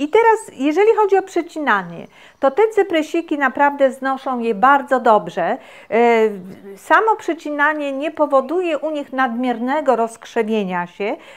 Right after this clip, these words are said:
i również nie powoduje chorób grzybowych, co jest zresztą dla nas bardzo wygodne,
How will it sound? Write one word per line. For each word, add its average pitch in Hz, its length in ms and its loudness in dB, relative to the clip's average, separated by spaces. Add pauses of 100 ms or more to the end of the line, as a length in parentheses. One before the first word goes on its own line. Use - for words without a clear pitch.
(120)
i 254 140 -2
również 392 400 -2
nie 302 120 -6
powoduje 285 520 -2
chorób 233 420 0
grzybowych, 180 580 -4
co 370 120 -2
jest 359 220 0
zresztą 294 360 0
dla 254 160 2
nas 233 200 -4
bardzo 247 360 2
wygodne, 220 520 0